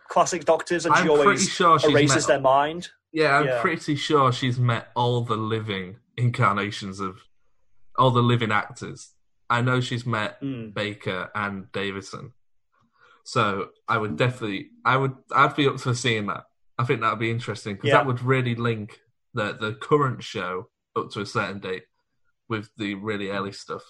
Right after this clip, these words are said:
Speaker 2: of New Who.
Speaker 1: And I know that, um, I, I quite like River Song as a character, and I like how fun she is. And
Speaker 2: Yes.
Speaker 1: kind of, we did, kind of discussed how kind of in ep-, in episode two,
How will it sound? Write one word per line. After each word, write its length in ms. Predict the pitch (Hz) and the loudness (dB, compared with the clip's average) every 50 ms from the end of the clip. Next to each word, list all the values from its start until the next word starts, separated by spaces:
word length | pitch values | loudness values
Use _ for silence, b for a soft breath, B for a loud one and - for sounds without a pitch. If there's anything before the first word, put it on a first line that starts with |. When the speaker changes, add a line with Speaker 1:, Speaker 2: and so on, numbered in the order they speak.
| _ _ - | _ _ -14
Speaker 2:
of 180 | 104 98 - | -14 -12 -12
New 240 | 104 95 95 98 95 | -12 -12 -10 -10 -10
Who. 220 | 98 104 92 82 - - _ _ _ _ _ _ _ _ _ _ _ _ _ _ _ _ _ _ _ - | -10 -10 -10 -10 -12 -16 _ _ _ _ _ _ _ _ _ _ _ _ _ _ _ _ _ _ _ 0
Speaker 1:
And 200 | 175 185 185 185 | 2 4 6 6
I 140 | 208 208 208 | 6 6 6
know 100 | 214 226 | 4 4
that, 280 | 226 247 233 196 - - _ | 6 6 6 6 4 2 _
um, 500 | - 175 175 170 160 160 156 151 151 - - - | 4 6 8 8 6 6 2 -6 -8 -2 2 4
I, 220 | 220 254 247 233 220 247 | 6 6 8 8 6 4
I 40 | 277 | 4
quite 260 | 185 - 254 220 196 | 2 4 4 4 6
like 300 | 170 160 160 156 143 - - | 8 8 8 8 6 4 0
River 160 | 147 139 135 | -2 -2 -2
Song 200 | 131 - 147 139 | 0 0 -2 -2
as 80 | 127 120 | -2 -6
a 60 | 127 127 | -10 -6
character, 480 | - 147 131 131 135 135 131 - 127 | 0 2 4 4 4 2 0 -4 -4
and 100 | 117 120 | -2 -2
I 80 | 127 131 | -2 -2
like 320 | 139 160 156 160 156 - | 2 4 4 4 4 2
how 360 | - - 180 170 160 156 147 | 0 2 4 6 6 6 6
fun 520 | 135 - - - 156 139 143 139 139 131 123 | 4 -2 0 4 4 4 4 2 -2 -4 -6
she 200 | - - - 127 131 | -8 -8 -6 -2 -2
is. 260 | 123 117 120 - - - | -2 -2 -2 -4 -2 0
And 160 | 156 156 120 | 0 2 2
Speaker 2:
Yes. 360 | 110 101 92 - - - - _ _ - | 0 0 -4 -8 -12 -20 -20 _ _ 0
Speaker 1:
kind 140 | - 196 190 | 2 4 4
of, 140 | 180 156 | 2 0
we 100 | 180 202 | -2 -4
did, 240 | 185 - - 214 190 | 0 4 4 4 4
kind 160 | - - 233 | 4 2 0
of 60 | 226 202 | 4 4
discussed 500 | 220 190 - - - 196 185 185 - - | 2 2 4 4 4 4 4 4 2 2
how 220 | 208 196 180 175 | 4 4 4 4
kind 180 | 175 190 170 160 | 4 2 2 2
of 180 | 151 131 - - _ _ _ _ _ _ _ _ _ _ - | 2 0 -2 -10 _ _ _ _ _ _ _ _ _ _ 0
in 140 | 185 185 196 | 2 4 4
ep-, 240 | 190 185 - - 226 220 | 4 2 2 -2 -2 0
in 140 | - 190 180 | 2 2 2
episode 540 | 190 180 - - - 175 170 170 165 160 - | 2 0 0 2 2 4 4 4 2 -2 -6
two, 500 | - - - 156 151 156 156 170 175 | -8 -6 -4 -4 -4 -4 -6 -8 -10